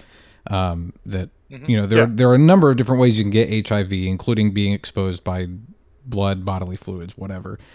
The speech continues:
Speaker 1: Um, so that one, I wonder if that's not gonna be a harder one to argue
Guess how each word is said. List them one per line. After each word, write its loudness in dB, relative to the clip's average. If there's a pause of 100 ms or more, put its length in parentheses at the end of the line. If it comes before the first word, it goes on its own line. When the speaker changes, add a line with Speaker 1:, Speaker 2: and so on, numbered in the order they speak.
(340)
Speaker 1:
Um, -6 (100)
so -4
that 2
one, 4
I 4
wonder 4
if -2
that's -2
not 0
gonna -4
be -2
a -2
harder 0
one 0
to -6
argue -4